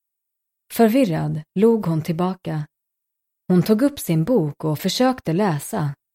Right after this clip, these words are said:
men då hon i ögonvrån åter anade att han såg på henne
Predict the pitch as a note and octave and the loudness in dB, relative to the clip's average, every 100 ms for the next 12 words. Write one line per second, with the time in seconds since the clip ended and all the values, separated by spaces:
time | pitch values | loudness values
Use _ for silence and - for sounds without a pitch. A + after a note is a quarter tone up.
0 | _ _ _ - E3+ E3+ E3+ E3+ E3+ - | _ _ _ -2 2 4 4 4 2 2
1 | D4 A#3+ F3 F#3+ C#4 E3 D#3 G3+ C#4+ C4 | 2 2 2 2 2 0 -2 0 0 0
2 | F3 - B3 F#3+ A#3+ E3 D#3+ D#3+ G3+ F#3+ | -2 0 0 2 0 -2 -4 -4 -4 -4
3 | C4 C#4 C#4+ D#3+ D3+ D3+ D#3 | -2 -4 -4 -6 -4 -4 -4